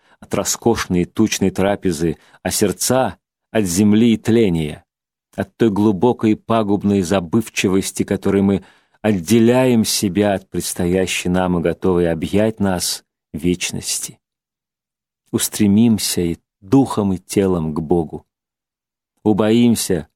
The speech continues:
плотского состояния, производимого нарушением поста, убоимся производимой презрением поста совершенно неспособности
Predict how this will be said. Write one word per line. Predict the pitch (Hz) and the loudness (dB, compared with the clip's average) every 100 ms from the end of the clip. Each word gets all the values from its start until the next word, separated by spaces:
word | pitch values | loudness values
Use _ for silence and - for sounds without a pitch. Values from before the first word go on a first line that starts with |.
| _ _ | _ _
плотского | 104 104 - - - 113 92 | -2 0 0 -2 2 2 2
состояния, | 87 - 87 - 85 92 98 90 82 78 - _ _ | -2 -4 -6 -4 0 2 2 0 0 -2 -6 _ _
производимого | - 104 95 98 90 101 98 95 95 _ _ | -2 0 2 0 2 2 4 2 -2 _ _
нарушением | 98 98 - 104 90 87 | 0 0 0 0 2 0
поста, | 82 90 - - 98 | -2 -4 -6 -4 0
убоимся | 90 92 101 101 117 127 113 113 | 0 2 2 4 4 2 2 -2
производимой | - 107 95 104 98 110 110 | 0 0 2 0 2 2 2
презрением | - 104 90 104 110 104 92 | 0 -2 2 2 4 2 0
поста | 98 92 - 123 117 - - - | -2 -6 -2 0 0 -4 -18 -6
совершенно | 117 110 - 123 120 113 | 0 2 2 2 4 4
неспособности | 110 117 - 123 - 139 151 131 135 127 - - 117 104 | 4 2 0 -4 0 2 2 2 0 0 -2 -4 0 0